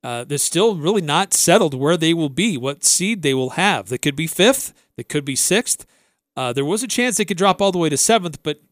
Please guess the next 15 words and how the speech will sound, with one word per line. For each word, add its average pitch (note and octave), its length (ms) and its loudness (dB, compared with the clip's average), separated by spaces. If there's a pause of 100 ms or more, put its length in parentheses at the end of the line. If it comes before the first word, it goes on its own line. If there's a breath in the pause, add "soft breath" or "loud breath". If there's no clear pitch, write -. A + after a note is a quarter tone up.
(140)
because D3 340 -2
of, C#3 280 -4
uh, C#3 100 0
Dallas' D3 600 0
loss D3 500 0
last C3+ 300 -4
night, D3+ 320 2 (340 soft breath)
the - 60 -8
Jazz C#3+ 380 2
are C#3+ 80 0
guaranteed C3+ 560 -4
no C3+ 260 0
lower C3 640 4
than A2 240 -8
six. - 460 -10